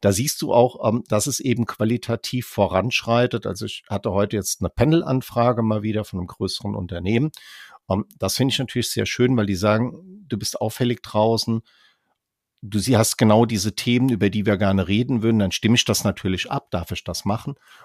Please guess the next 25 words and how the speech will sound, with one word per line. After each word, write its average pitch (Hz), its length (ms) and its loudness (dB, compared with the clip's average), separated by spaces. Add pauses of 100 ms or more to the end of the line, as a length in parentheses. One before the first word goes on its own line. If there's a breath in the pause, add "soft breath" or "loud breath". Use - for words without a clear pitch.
(140 soft breath)
Und, 98 260 0
äh, 98 180 -2
dann 101 300 0
moderiere 101 540 0
ich - 100 -6
auch, 120 460 -2
ähm, 170 300 -6
neuerdings 120 680 2
mal 113 100 2
ein 117 100 0
Panel. 117 240 0
Das 95 140 -4
ist 98 300 -6
für - 120 -2
mich 127 240 2
eine 143 140 0
Weiterentwicklung. 127 920 -4
Das 110 160 -8
heißt 107 220 -2
also, 104 180 -2
diese 98 460 -2 (380)
Sichtbarkeit 117 840 -2
aus 113 140 -8
dem 98 140 -4
Digitalen 110 800 0